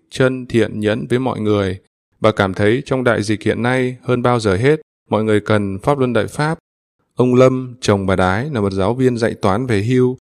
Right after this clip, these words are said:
Ông vừa phải nhập viện do tai nạn giao thông. Trong thời gian nằm viện, ông đã đọc cuốn Chuyển Pháp Luân. Ông cho biết, tai nạn này thật ra lại là một may mắn vì ông đã bắt đầu tu luyện Pháp Luân Đại Pháp. Ông Lâm cho biết, Pháp Luân Đại Pháp rất tuyệt vời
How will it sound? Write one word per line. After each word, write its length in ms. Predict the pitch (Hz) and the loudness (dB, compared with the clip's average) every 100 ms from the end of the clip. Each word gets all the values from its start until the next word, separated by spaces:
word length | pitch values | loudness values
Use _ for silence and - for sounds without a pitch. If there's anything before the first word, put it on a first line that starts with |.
| _ _ - | _ _ 0
Ông 180 | 135 | 0
vừa 160 | 120 113 | 2 2
phải 140 | 98 | 2
nhập 160 | 101 101 | 0 0
viện 340 | 110 117 104 98 | 2 2 2 -2
do 120 | 127 | -4
tai 180 | 127 120 | -2 -2
nạn 240 | 113 82 | -2 -2
giao 140 | 113 117 | -2 0
thông. 360 | 131 123 123 - _ _ | 2 0 -2 -12 _ _
Trong 200 | - 143 | -4 -2
thời 120 | 123 | 0
gian 200 | 107 131 | 0 0
nằm 160 | 123 104 | -2 -2
viện, 280 | 104 110 98 - _ | 0 0 0 -10 _
ông 140 | 113 | -2
đã 80 | 123 | 0
đọc 240 | 127 101 - | 0 0 0
cuốn 340 | 104 101 151 160 | 2 2 0 -4
Chuyển 360 | 110 92 85 | 0 0 0
Pháp 200 | 131 135 | -2 0
Luân. 320 | 123 123 123 127 _ _ _ _ | 2 2 0 -10 _ _ _ _
Ông 140 | - 123 | -4 0
cho 120 | 123 | 0
biết, 240 | 131 156 - _ _ | 2 2 0 _ _
tai 180 | - 131 | -2 2
nạn 200 | 123 104 | 2 2
này 280 | 101 95 90 | 0 2 0
thật 220 | 104 98 | -2 -4
ra 420 | 101 123 127 123 120 | -2 -2 0 -2 -2
lại 180 | 104 98 | -2 -2
là 80 | |
một 200 | 95 95 | -2 -2
may 180 | 110 120 | 0 0
mắn 400 | 117 107 123 170 120 | 0 -2 -4 -8 -2
vì 140 | 101 | 2
ông 140 | 117 | 2
đã 80 | 123 | 2
bắt 180 | 131 127 | -2 0
đầu 260 | 107 95 90 | 0 0 2
tu 200 | 120 117 | 2 4
luyện 440 | 113 101 85 92 | 2 2 -6 -6
Pháp 160 | 127 131 | -2 -2
Luân 140 | 120 | -2
Đại 140 | 110 - | -4 -2
Pháp. 320 | 143 151 160 _ _ _ _ - | -2 -2 -4 _ _ _ _ -4
Ông 200 | 131 131 | 0 2
Lâm 180 | 131 | 2
cho 120 | 123 127 | 0 0
biết, 240 | 143 160 _ _ _ - | 2 0 _ _ _ -4
Pháp 160 | 156 | 0
Luân 140 | 147 127 | 2 2
Đại 140 | 113 - | -2 -4
Pháp 280 | - 156 147 | -4 -4 -2
rất 160 | 160 - | -4 0
tuyệt 140 | 107 | -2
vời 420 | 101 101 95 87 | 0 0 2 0